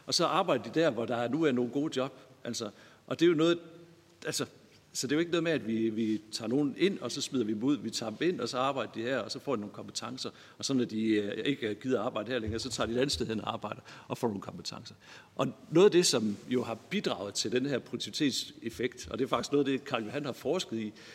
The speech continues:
er jo det der med, når man tager ud, altså når der er polske arbejdere, der tager herop og arbejder, så lærer de jo nogle, nogle metoder herop. Altså, vi er jo teknologisk set på et andet sted, end man er i Polen.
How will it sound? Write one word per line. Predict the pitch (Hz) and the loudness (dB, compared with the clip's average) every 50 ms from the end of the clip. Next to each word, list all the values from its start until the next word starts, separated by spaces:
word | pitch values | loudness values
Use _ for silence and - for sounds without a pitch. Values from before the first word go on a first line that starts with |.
| - - - | -20 -6 0
er | 147 151 | 2 4
jo | |
det | 147 | 4
der | 160 147 | 4 6
med, | 147 151 143 | 6 4 4
når | 127 120 | 4 2
man | 117 117 110 | 0 0 0
tager | - - - 147 - | -2 0 0 0 0
ud, | - 185 190 208 - - - - | 0 0 0 -2 -2 -8 -10 -6
altså | - 123 - 120 | -6 -4 -2 -2
når | 123 120 | 0 2
der | 117 117 117 123 | 2 2 2 0
er | 120 - - - - | 0 -2 -6 -18 -8
polske | - - 214 190 143 - - - 127 110 113 113 - | -4 -2 -2 0 -2 -2 0 0 0 2 0 -2 -4
arbejdere, | 120 127 143 143 135 117 110 107 95 | -4 -4 -4 -2 -2 -2 -2 -4 -6
der | 98 98 | -8 -8
tager | - - 104 104 | -8 -8 -8 -6
herop | 135 135 120 - | -6 -4 -4 -6
og | 90 98 117 | -6 -8 -8
arbejder, | 127 131 107 104 | -6 -6 -6 -4
så | - 127 | -2 0
lærer | 123 151 143 | 2 4 4
de | 123 113 | 2 2
jo | 104 | -2
nogle, | 101 104 107 104 104 - - - - - - - - - - - - | -2 -4 -4 -6 -6 -8 -10 -16 -20 -20 -20 -20 -20 -20 -20 -14 -8
nogle | 120 120 110 - - - - 110 131 - 120 | -6 -6 -6 -6 -10 -10 -6 -6 -6 -6 -8
metoder | 113 101 - - 135 147 165 190 175 110 | -10 -8 -6 -2 2 4 6 6 4 4
herop. | 139 131 113 117 - - - | 2 2 0 0 -2 -6 -8
Altså, | 113 - 120 101 101 - - - - - - | -8 -8 -8 -10 -12 -16 -20 -20 -20 -10 -4
vi | 123 139 | 0 0
er | 147 147 | 2 2
jo | 147 135 120 - | 2 2 0 0
teknologisk | - - 151 - 131 113 123 175 175 139 117 - - | -2 -2 -2 -2 -2 2 4 4 4 4 4 2 0
set | - 151 147 - | 0 0 -2 -4
på | - - 117 | -4 -4 -4
et | 110 | -2
andet | 107 123 143 160 151 | -2 -2 -2 -2 -2
sted, | - - 117 123 110 | -2 -2 0 0 -2
end | 101 107 | -2 -4
man | 110 110 | -4 -4
er | 113 | -4
i | 107 | -6
Polen. | 101 - 143 139 - 87 87 | -4 -4 -4 -6 -6 -8 -14